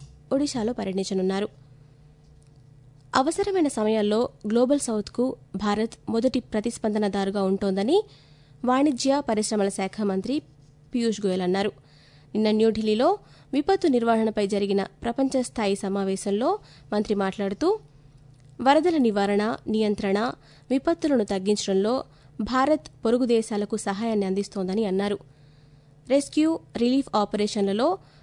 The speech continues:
భారత సైనిక దళం చేసిన సేవలను గుర్తు చేస్తూ, భారత సైన్యం, నావికాదళం,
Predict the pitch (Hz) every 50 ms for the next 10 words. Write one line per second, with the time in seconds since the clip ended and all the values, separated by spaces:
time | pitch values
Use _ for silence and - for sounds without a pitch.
0 | - - - 214 220 247 262 302 311 - 254 - - 202 208 220 - 220 214 208
1 | 208 202 202 - 202 202 - 220 202 202 - - 202 208 208 202 196 190 185 202
2 | 196 - 202 - 202 190 - - - 320 392 453 - - - - - - - -
3 | - 214 240 262 285 311 302 269 240 - 220 196 196 202 202 214 226 247 - -
4 | 220 208 202 208 220 - 226 202 196 185 190 208 262